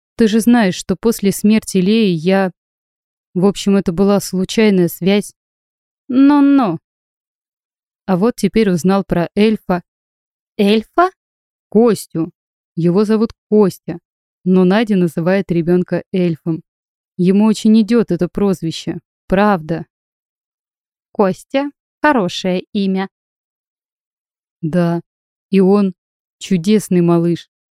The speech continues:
И так на меня похож. Вылитый я, представляешь?» «Но это не страшно.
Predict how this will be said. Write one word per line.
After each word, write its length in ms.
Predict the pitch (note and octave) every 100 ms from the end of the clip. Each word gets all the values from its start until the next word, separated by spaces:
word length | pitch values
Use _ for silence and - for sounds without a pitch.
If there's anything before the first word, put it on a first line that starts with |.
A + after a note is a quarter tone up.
| _ -
И 120 | G3
так 340 | - A3+ -
на 100 | G#3
меня 300 | G3+ G3+ A#3
похож. 540 | - F3 - F#3 E3+ - _ _ -
Вылитый 520 | E3 A#3 A#3+ - B3
я, 260 | A3+ B3
представляешь?» 960 | F3 - - - F3 F#3 B3 G3+ - - _ _ _ _ _ _
«Но 320 | - D#4 D#4+ -
это 320 | - C#4 - G3
не 140 | F#3
страшно. 680 | - - F#3+ E3 - F3